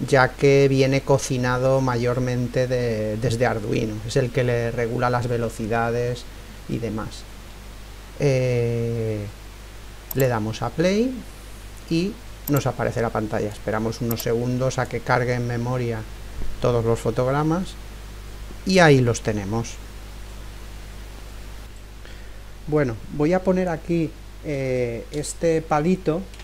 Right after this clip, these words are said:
que simboliza la pértiga. Esta es la punta y esto de aquí que tiene este anillito sería el culo o la base de la pértiga,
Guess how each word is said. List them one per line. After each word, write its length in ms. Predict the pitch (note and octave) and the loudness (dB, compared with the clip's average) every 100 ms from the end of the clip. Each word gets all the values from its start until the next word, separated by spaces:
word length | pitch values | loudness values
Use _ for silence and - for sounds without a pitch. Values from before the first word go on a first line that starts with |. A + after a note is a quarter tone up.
| - - | -8 0
que 380 | D3 C3 B2 | 2 4 0
simboliza 760 | A#2+ D#3 C#3+ B2+ B2 D3 F3 D#3 | 0 2 2 2 2 2 2 0
la 200 | D#3 C#3+ - | 0 -2 2
pértiga. 600 | F3 F3 F3+ D#3+ D#3+ G3+ | 2 2 0 0 0 -2
Esta 880 | - C3+ - - D#3 D3 C#3+ C#3+ C#3+ C3 - - - - - | -4 -4 -6 -4 -2 0 -2 -2 -2 -6 -10 -16 -16 -16 -6
es 180 | D3+ C#3 | -2 0
la 200 | C#3+ C3+ | 0 2
punta 580 | E3+ G3 G3 G3+ G#3 A#3+ - - - - - - - | 4 4 4 2 0 -2 -4 -14 -14 -14 -14 -12 -4
y 160 | C#3+ | -2
esto 300 | C3+ - D3 | -2 -2 -4
de 140 | C#3 C#3 | -2 -2
aquí 300 | C3+ D#3+ E3 | -2 -2 -2
que 140 | D3 | -2
tiene 680 | B2+ B2+ C3 C3 C3 C3 B2+ - - - - | -2 -4 -4 -4 -6 -6 -8 -10 -16 -16 -8
este 800 | B2+ - - C3+ C3 C3 B2+ B2+ - | -8 -6 -4 -4 -2 -2 -2 -4 -4
anillito 600 | D3 C#3+ D3 E3 F3+ F3 | -2 0 2 0 0 0
sería 840 | E3+ C#3 C3 A#2+ A2+ A2+ A2+ A2 B2+ | 2 0 0 0 -2 -6 -6 -6 -2
el 160 | B2 | -2
culo 460 | - C#3+ D3 D#3+ D#3+ | -2 2 4 6 4
o 60 | |
la 140 | C#3 A#2+ | 2 0
base 500 | A#2 B2 - C3 C3 | -4 -6 -6 -4 -4
de 160 | B2+ | -4
la 120 | A2+ G#2+ | -4 -4
pértiga, 460 | A#2+ - - - | -6 -6 -10 -12